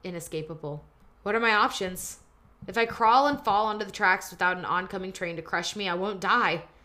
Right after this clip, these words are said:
I'll experience even more pain from the four-foot fall, but I'll likely be rescued by some do-gooder on the platform and unable to act when the train finally does arrive. My suffering in that scenario will be endless. So I wait for the train,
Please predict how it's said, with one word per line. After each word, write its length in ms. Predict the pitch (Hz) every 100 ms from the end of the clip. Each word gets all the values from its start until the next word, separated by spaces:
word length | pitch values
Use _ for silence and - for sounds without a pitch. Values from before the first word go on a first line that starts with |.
| _ - -
I'll 120 | 220
experience 560 | 220 - 247 240 233 -
even 320 | 226 202 202
more 340 | 220 302 392
pain 380 | - 269 214 214
from 240 | 208 196
the 100 | 185
four-foot 480 | 170 208 196 196 196
fall, 560 | - 262 196 160 175 - - - _ _ _
but 140 | - 247
I'll 160 | 247
likely 340 | 233 214 220 233
be 160 | 220
rescued 540 | 196 190 196 - 190 175
by 140 | 180
some 220 | 175 190
do-gooder 500 | 180 196 202 190 175
on 120 | 170 175
the 60 |
platform 580 | 165 196 185 - 175 165
and 100 | 180
unable 400 | 180 202 220 226
to 180 | 226 -
act 260 | 185 180 -
when 100 | 175
the 60 |
train 300 | 165 180 165
finally 420 | 156 151 160 165
does 200 | 160 151
arrive. 460 | 156 147 139 151 - _ _ _ _ _ _
My 160 | 160 190
suffering 520 | 185 196 196 233 233
in 80 | 196
that 200 | 175 175
scenario 640 | - 190 160 165 175 185 240
will 140 | 226 180
be 160 | 180 127
endless. 640 | 156 202 85 147 - - _ _ _ _
So 180 | - -
I 100 | 208
wait 220 | 220 233
for 100 | 233
the 80 | 254
train, 480 | 254 190 160 143 170